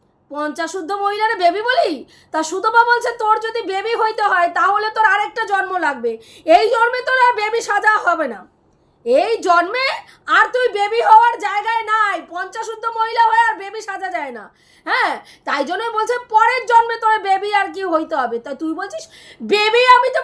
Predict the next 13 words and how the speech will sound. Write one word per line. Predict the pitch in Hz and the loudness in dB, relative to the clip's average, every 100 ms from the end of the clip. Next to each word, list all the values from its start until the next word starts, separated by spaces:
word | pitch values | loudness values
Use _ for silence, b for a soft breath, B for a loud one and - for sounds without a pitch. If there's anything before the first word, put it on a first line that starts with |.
| - | 0
পরের | 466 453 466 | 2 2 2
জন্মে | 480 466 480 | 0 0 0
যখন | 480 494 | -2 -2
হব | 480 453 453 453 | 0 4 4 4
তখন | 440 427 440 | -2 -2 -4
তো | 466 | -6
এমনি | 453 453 480 453 | -6 -6 -4 -4
বেবি | 415 403 415 | -6 -4 0
হবে, | 415 415 | 2 2
আমি | 392 427 | 0 -2
আবার | 453 494 | -4 -6
সাজবো | - 453 427 415 453 | -2 0 0 -2 -2
কেন? | 453 440 | 2 2